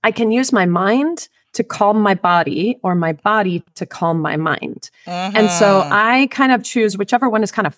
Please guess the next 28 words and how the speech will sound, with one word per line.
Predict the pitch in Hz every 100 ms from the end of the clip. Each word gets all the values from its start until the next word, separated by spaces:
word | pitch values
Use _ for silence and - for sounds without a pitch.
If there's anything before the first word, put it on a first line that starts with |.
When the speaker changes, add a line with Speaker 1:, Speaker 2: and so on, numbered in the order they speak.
| _
Speaker 1:
freaking | - 208 180
out | 165 165
more, | 165 165 175
and | - 185
I |
have | 156 170 180 170
my | 180 160
set | 151 - 190
of | 170 139
tools | - 175 175 -
that | -
I |
use. | 139 131 156 - - - - - -
So | - - 190 175
if | 220 - -
I | 214 269
can | - 330
get | 285
a |
handle, | 233 180 214 190 170 151
if | -
my | 185
mind | 202 202 196 170
is, | 156 151
like, | 160 151 -
able | 185 180
to | 175
say, | 170 170 156 151